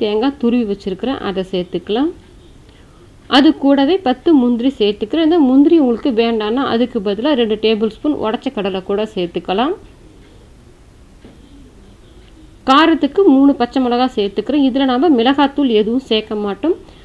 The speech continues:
அந்த மிளகாவோட காரமும் நம்ம சேர்க்க போற மிளகு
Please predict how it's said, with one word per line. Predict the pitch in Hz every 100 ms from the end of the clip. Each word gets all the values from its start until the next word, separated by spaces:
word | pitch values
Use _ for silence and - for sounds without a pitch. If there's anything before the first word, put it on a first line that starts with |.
| - - - - - -
அந்த | 254 311 254
மிளகாவோட | 254 285 277 254 226 -
காரமும் | 208 214 233 392 302
நம்ம | 247 226 240
சேர்க்க | 233 240 214
போற | 269 262
மிளகு | 214 254